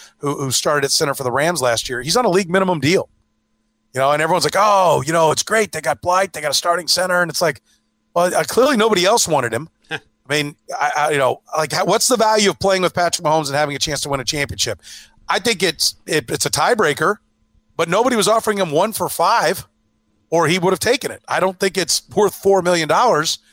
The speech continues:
Speaker 1: So there, there's, there's an element of the Chiefs having to find some bargain guys out there because they're, they're done as far as big contracts go.
Speaker 2: On that Julio Jones odds board, the Raiders are pretty high up. They're third choice. The Titans are fifth choice. If you were Julio Jones and you had your choice, where would you go?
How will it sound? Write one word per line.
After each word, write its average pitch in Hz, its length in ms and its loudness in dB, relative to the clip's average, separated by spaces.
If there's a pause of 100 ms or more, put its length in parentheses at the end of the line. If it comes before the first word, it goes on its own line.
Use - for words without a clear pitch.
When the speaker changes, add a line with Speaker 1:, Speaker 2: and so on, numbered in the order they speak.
(320)
Speaker 1:
So 170 520 2
there, 175 220 2
there's, 185 380 2
there's 196 220 2
an 196 80 -2
element 214 360 4
of 147 100 0
the 156 80 -4
Chiefs - 240 -6
having 180 240 -2
to 147 60 -4
find 175 280 0
some 156 120 -6
bargain 156 380 0
guys 165 360 0
out 123 220 0
there 123 340 -2 (320)
because 143 240 -4
they're, 156 240 0
they're 165 200 2
done 175 520 0
as 135 140 -4
far 143 240 2
as 131 180 -2
big - 280 -8
contracts 143 440 -4
go. - 220 -16 (160)
Speaker 2:
On 139 100 2
that 143 140 2
Julio 151 320 2
Jones 131 260 0
odds 131 240 0
board, 113 300 0
the 110 80 0
Raiders 131 340 2
are 117 60 -2
pretty 127 220 -2
high 123 240 2
up. 120 140 0
They're 117 140 2
third 123 240 0
choice. 123 380 0
The 110 80 -4
Titans 120 400 -2
are 107 100 2
fifth - 480 -6
choice. 113 480 0 (480)
If 143 240 2
you 165 160 2
were 165 160 2
Julio 147 320 2
Jones 135 300 0
and 113 100 0
you 117 60 0
had 120 160 0
your 104 100 2
choice, 123 320 0
where 120 140 2
would 107 100 -2
you 107 60 2
go? 110 260 0